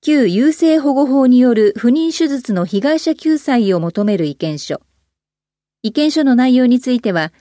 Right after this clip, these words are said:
可決した意見書の項目でお伝えします。全会派賛成、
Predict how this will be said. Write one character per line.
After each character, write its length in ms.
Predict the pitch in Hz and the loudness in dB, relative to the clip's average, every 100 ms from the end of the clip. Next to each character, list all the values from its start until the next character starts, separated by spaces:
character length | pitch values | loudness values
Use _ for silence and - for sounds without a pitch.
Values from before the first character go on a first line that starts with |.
| _ _ | _ _
可 100 | 240 | -8
決 320 | - 311 294 | -4 -4 -4
し 140 | 294 - | -8 -2
た 100 | 269 | 0
意 120 | 247 | 0
見 260 | 285 294 277 | 0 0 0
書 320 | - 254 - - | -2 -2 -4 -4
の 140 | 247 | -2
項 180 | 262 262 | 0 2
目 240 | 240 247 | 2 0
で 80 | 226 | 0
お 100 | 208 | 0
伝 260 | 208 - 202 | -2 -4 -4
え 20 | |
し 160 | - 170 | -4 -8
ま 120 | 165 | -8
す。 140 | - _ _ _ _ _ _ _ _ - | -12 _ _ _ _ _ _ _ _ -6
全 320 | 214 339 262 | -4 -2 -2
会 220 | - 262 | 0 0
派 220 | 226 185 | 0 -2
賛 200 | - 190 | -4 -4
成、 360 | 185 175 165 156 | -2 -2 -2 -4